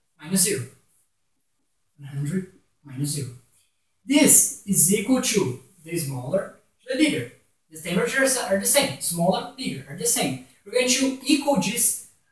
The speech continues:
we're going to equal this proportion to the same proportion using another scale. And we can do that because the temperatures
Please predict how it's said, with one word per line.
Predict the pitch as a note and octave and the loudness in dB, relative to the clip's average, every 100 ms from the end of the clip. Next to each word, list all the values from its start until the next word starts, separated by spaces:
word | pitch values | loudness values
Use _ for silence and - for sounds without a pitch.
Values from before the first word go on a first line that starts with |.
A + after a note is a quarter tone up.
| _ | _
we're | F#3 G3+ | -4 0
going | C4+ | 2
to | C4 F#3+ | 2 -2
equal | C4+ C#4 C#4+ | -2 2 2
this | - - | 2 -4
proportion | G3 E3 E3 A#3 A#3+ | -6 -4 -4 -4 -8
to | - | 0
the | A#3+ | 2
same | - D4+ | 4 2
proportion | D4+ D4+ A3 A#3 C#4 - | 0 2 2 2 -2 -4
using | C#4+ C4 | -2 2
another | C4 C4 C#4 | 4 4 4
scale. | - C#4+ A3+ - - - | 0 2 2 0 -8 -18
And | A3+ A3+ | -8 0
we | C#4 C4+ | 2 4
can | - C#4+ | 8 8
do | D#4 D4+ | 10 6
that | - - - | 4 2 -4
because | D#3+ - - | -2 0 0
the | G3 A#3 | -2 -4
temperatures | C#4+ D4 - - - | -2 -2 0 0 -2